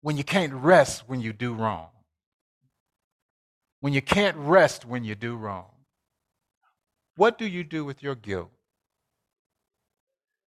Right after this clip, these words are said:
What do you do with your guilt? So that's the end of the second test. So when you go and you read First John, read it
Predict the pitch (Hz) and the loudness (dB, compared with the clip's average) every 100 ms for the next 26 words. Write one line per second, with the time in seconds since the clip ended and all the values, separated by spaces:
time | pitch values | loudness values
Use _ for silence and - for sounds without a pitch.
0 | _ 180 180 180 165 156 147 139 - 131 | _ -6 -4 -4 -4 -6 -6 -8 -8 -10
1 | 123 - 117 98 - 147 143 196 202 - | -12 -10 -10 -10 -4 -2 4 4 4 2
2 | 151 135 _ _ _ _ _ 175 180 156 | 0 0 _ _ _ _ _ -4 0 2
3 | 139 139 127 117 - - 190 - 110 - | 2 2 2 0 -2 0 0 0 -8 -8
4 | 139 110 - - 120 131 131 127 156 170 | -6 -6 -6 -6 -4 -4 -6 -2 4 6
5 | 185 190 151 123 123 123 139 175 180 180 | 6 4 0 -4 -8 -6 -2 -2 -2 -6
6 | 156 - - _ - 160 135 131 165 165 | -10 -20 -20 _ 4 4 2 0 2 4
7 | 165 170 165 147 _ _ _ _ _ _ | 2 0 -6 -20 _ _ _ _ _ _
8 | _ _ _ _ 120 143 175 180 185 185 | _ _ _ _ -2 4 4 6 6 4